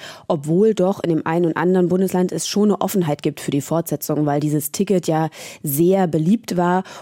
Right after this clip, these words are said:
und auch einfach, dass man es eben bundesweit nutzen konnte. Dafür sind also jetzt noch einige Gespräche nötig in der Arbeitsgruppe, die es dafür extra gibt zwischen Bund und Ländern.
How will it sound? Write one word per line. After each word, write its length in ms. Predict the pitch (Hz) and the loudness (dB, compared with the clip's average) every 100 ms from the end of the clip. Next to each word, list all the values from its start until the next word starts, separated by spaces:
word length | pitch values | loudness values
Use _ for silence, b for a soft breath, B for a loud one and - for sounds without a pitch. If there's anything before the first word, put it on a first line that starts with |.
| B | B
und 280 | 202 180 - | 0 0 -2
auch 220 | 165 - | -4 -2
einfach, 520 | 165 214 - 120 - | 0 0 0 -4 -4
dass 180 | 151 151 | -4 -2
man 100 | 160 | -2
es 140 | - | -2
eben 240 | - 156 156 | -2 -2 0
bundesweit 560 | 160 170 - 143 143 | 2 0 0 -4 -2
nutzen 360 | 165 185 - 214 | -2 -2 -2 -4
konnte. 440 | 196 196 196 202 202 B B B | 0 0 2 0 -2 B B B
Dafür 220 | 170 165 | -4 0
sind 180 | 185 190 | 0 2
also 180 | 180 180 | 2 2
jetzt 160 | 180 185 | 2 2
noch 200 | 165 - | -2 0
einige 320 | 165 208 190 | 0 2 2
Gespräche 500 | 175 - - 175 156 | 0 -2 -2 0 2
nötig 600 | 165 220 - 254 247 - | 0 0 0 0 0 0
in 280 | 202 208 202 | 2 4 4
der 220 | 165 151 | 2 0
Arbeitsgruppe, 580 | - 226 233 - 226 214 | 0 0 0 0 0 2
die 80 | 196 | 0
es 120 | 196 | 0
dafür 260 | 190 - | -2 0
extra 320 | - 156 - 170 | -2 -4 -2 0
gibt 260 | 180 190 | 0 -2
zwischen 380 | - 165 180 170 B B | -2 0 0 0 B B
Bund 260 | - 196 208 | 0 2 2
und 200 | - 147 | 2 0
Ländern. 480 | 151 180 185 180 | 2 2 4 2